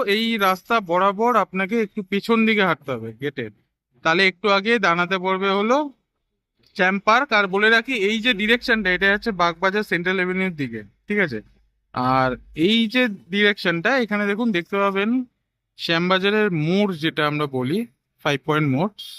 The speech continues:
নেতাজি সুভাষচন্দ্র বোসের যে মূর্তিটা, সেটা কিন্তু এই দিকে। এই যে দেখুন, আ-, একটু দেখানোর চেষ্টা করি, হয়তো বুঝতে পারছেন, ওই যে দূরে। তো যারা শ্যামবাজার হয়ে আসবেন, তারা এই নেতাজি সুভাষচন্দ্র বোসের যে মূর্তি, তার যে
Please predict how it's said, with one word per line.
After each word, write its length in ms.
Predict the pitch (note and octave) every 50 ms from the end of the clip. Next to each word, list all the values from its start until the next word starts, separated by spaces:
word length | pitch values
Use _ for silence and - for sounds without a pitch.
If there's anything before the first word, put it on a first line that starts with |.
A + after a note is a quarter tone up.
| - _ _ _ _ _ _
নেতাজি 420 | C#3 D#3 D#3+ - F#3 F3 E3+ F3+ E3+
সুভাষচন্দ্র 680 | - - D#3+ D#3+ E3+ E3 - - E3+ D#3+ E3 D#3+ D#3
বোসের 280 | D3+ D3+ - - D#3
যে 120 | D3 D#3 D#3
মূর্তিটা, 520 | D3 C#3+ D3+ D#3 - - F#3 D#3 C3+ C#3+ E3+ F#3
সেটা 240 | - - D3 - D3+
কিন্তু 240 | D3 E3 F#3 F#3+ A3 -
এই 160 | - C#3+ C#3 C#3
দিকে। 200 | B2+ A#2+ A2 A2+
এই 120 | A2+ B2
যে 160 | B2 B2+ B2 A#2
দেখুন, 280 | C#3 C#3 C3+ F3+ F#3 F3+
আ-, 120 | D#3 C#3 -
একটু 160 | C3 - C#3+
দেখানোর 340 | C3 B2 A#2+ - D3 D3+ C#3+
চেষ্টা 280 | - D#3 D3 - -
করি, 200 | D3+ E3 F#3 G#3+ A3+ A3+ - _ _ _ _ _ _ _ _
হয়তো 200 | C#3 D3+ D#3+ F3+ F3
বুঝতে 260 | D#3+ D#3+ D#3+ D3 F3
পারছেন, 360 | F3+ E3 D3 C3+ - G3 G#3+ A#3 A3+ -
ওই 220 | F3+ F#3+ G#3 G#3 G#3+
যে 100 | G3+ G#3 G3+
দূরে। 280 | D#3+ E3+ F3+ F#3+ A#3+ D#4 D#4 - _ _ _ _ _ _ _ _ _ _ _ _ _ _ _ _ _ _ _ _
তো 60 | - E3 D3
যারা 260 | D3 E3 F3 G3+ G#3+
শ্যামবাজার 600 | - - F3+ E3+ F#3+ G#3+ A3 A#3+ A#3+ B3 B3 A#3+
হয়ে 180 | A#3 A#3 A3+ G#3+
আসবেন, 460 | F#3+ D#3+ C#3+ D3 D#3+ G#3 A#3 B3+ B3
তারা 320 | - - D3+ D3 E3 F#3 A3 B3 C4 - _ _ _ _ _ _ _ _
এই 360 | D3 D#3 E3 F3+ F3+ F3+ F#3
নেতাজি 920 | E3+ D#3+ C#3 C3+ C#3 D3+ D#3 - G3 G3 F#3+ F#3 G3+ G3+ G#3 G#3 G#3 G3+ F#3
সুভাষচন্দ্র 640 | - - E3+ D#3+ E3+ F3+ - - F#3+ F#3+ F#3+ F#3
বোসের 240 | F#3 F#3 F3 G3+ F#3
যে 80 | F#3
মূর্তি, 460 | F3 D#3+ D#3+ F#3 F3+ - _ - E3+ E3
তার 200 | - D#3 D3+ D3+
যে 100 | D3+ E3+